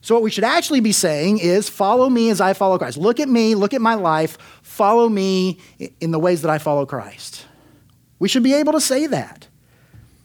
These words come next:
But that makes me nervous because I screw up. I'm a bad example. I do things that are wrong. I, sometimes I talk to my wife the way I shouldn't. Sometimes I, I, I, I don't set a good example for my kids. Sometimes I'm not a good,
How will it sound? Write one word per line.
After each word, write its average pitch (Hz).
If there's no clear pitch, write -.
But 202
that 240
makes 269
me 285
nervous 269
because 190
I 220
screw 254
up. 302
I'm 190
a 220
bad 247
example. 233
I 170
do 220
things 269
that 285
are 285
wrong. 233
I, 175
sometimes 254
I 196
talk 254
to -
my 277
wife 254
the 247
way 240
I 220
shouldn't. 247
Sometimes 233
I, 233
I, 196
I, 208
I 185
don't 240
set 262
a 247
good 254
example 247
for 254
my 240
kids. 240
Sometimes 226
I'm 240
not 254
a 240
good, 208